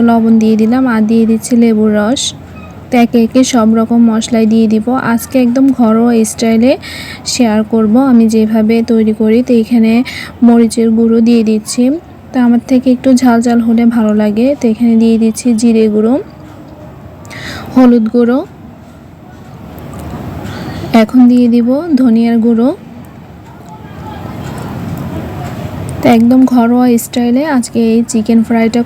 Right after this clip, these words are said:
করব। আর দিয়ে দিচ্ছি আদা বাটা, এরপর একে একে সব রকম মশলাই দিয়ে দিব। তো পেঁয়াজ বাটা, আর দিচ্ছি রসুন বাটা। তো আমি আরও এক চামচ করে পেঁয়াজ বাটা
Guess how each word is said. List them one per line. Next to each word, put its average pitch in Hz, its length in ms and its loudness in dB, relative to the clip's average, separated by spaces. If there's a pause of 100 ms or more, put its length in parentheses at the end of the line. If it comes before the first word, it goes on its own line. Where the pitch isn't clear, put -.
করব। 220 240 0 (1900)
আর 226 160 4
দিয়ে 247 220 4
দিচ্ছি 240 360 -2 (280)
আদা 226 240 0
বাটা, 214 280 -2 (840)
এরপর 240 240 0 (120)
একে 233 240 0
একে 254 180 2 (160)
সব 220 160 2 (100)
রকম 226 200 0 (100)
মশলাই 226 360 -2 (100)
দিয়ে 226 200 4
দিব। 220 140 0 (760)
তো 277 60 -6 (120)
পেঁয়াজ 247 400 2 (240)
বাটা, 220 320 0 (580)
আর 220 180 2
দিচ্ছি 220 340 -2 (160)
রসুন 226 280 0 (100)
বাটা। 220 280 -2 (1400)
তো - 140 -2
আমি 240 120 6 (100)
আরও 226 140 0 (100)
এক 240 140 -6
চামচ 240 260 2 (100)
করে 254 160 0 (100)
পেঁয়াজ 226 260 2 (100)
বাটা 214 240 -2